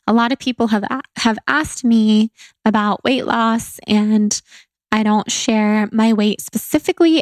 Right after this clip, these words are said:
ever online because I just, you know, especially for healing, it's just not about weight loss to me ever.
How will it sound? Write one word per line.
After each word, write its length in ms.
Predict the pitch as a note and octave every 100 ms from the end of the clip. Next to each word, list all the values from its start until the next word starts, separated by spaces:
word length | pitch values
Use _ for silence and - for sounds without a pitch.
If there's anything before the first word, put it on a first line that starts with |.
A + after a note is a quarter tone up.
| -
ever 480 | A3+ A3 G#3 C4 C#4+
online 640 | - G#3 A3 G#3+ A3 A3+
because 260 | B3 A3 G3+
I 120 | G#3
just, 420 | G3+ G3+ - - _
you 120 | G#3+
know, 160 | G#3 G3+
especially 680 | G3 - - A3+ - G#3+ G#3+
for 200 | - G3+
healing, 680 | - A#3 A3 G#3 G#3 A3 - - - _
it's 100 | G#3+
just 180 | A#3 -
not 360 | A3 G3+ G3+ -
about 380 | G#3 G#3 G#3+ -
weight 180 | A#3
loss 320 | - B3 B3+ -
to 100 | B3+
me 260 | C4+ C4+ -
ever. 500 | G#3 G#3 G#3+ B3